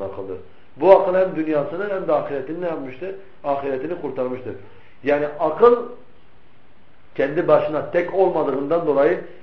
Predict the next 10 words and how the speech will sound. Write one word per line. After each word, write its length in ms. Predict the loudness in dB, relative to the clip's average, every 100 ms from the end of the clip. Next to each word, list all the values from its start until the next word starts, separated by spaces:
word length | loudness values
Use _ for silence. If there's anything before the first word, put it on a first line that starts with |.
| -8
hevayla, 800 | 2 6 8 6 6 4 2 0
hevesle, 640 | 0 2 0 -2 -2 -2 -4
şehvetle, 760 | -6 0 0 0 2 2 2 -4 -14 -14 -2
acizlikle, 800 | 0 0 -4 0 0 2 2 2
zayıflıkla, 840 | 2 0 0 -2 0 2 2 2 -8 -14 -4
yani 140 | -4 -2 -4
akıl 320 | 0 2 4
bir 60 |
insandayken 680 | 2 0 -2 2 2 4 0
insanı 380 | 0 -6 -4 -4